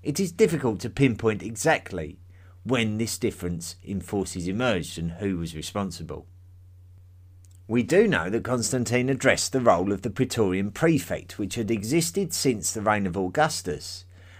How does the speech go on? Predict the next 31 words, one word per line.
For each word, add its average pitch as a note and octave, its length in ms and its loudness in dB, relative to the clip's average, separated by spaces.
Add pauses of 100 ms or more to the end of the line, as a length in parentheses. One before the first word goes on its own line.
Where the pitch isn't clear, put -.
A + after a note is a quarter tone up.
(120)
and B2+ 180 -2
a C3+ 40 0
position F#3 460 2
held D3+ 280 6
by C3 160 6
a C3+ 40 0
number G2+ 300 2
of G#2+ 80 0
future G2 440 -2
emperors, F#2+ 640 -4 (340)
and F3+ 400 0 (300)
by G2+ 140 0
Sejanus, C3+ 840 0 (380)
one A#2 380 -2 (160)
who C#3 200 6
effectively A2 680 0
had G2+ 340 0 (240)
the C3 260 2
influence A2+ 520 -2
of G#2 100 -2
an F#2+ 200 -6
emperor A2+ 500 0 (140)
in G#2+ 100 -8
the A#2 140 -2
absence G2+ 460 -4
of F2+ 100 -10
Tiberius F2 560 2
during F#2+ 220 -2
the A2 60 -4
first E2 340 -4
century. E2+ 560 -6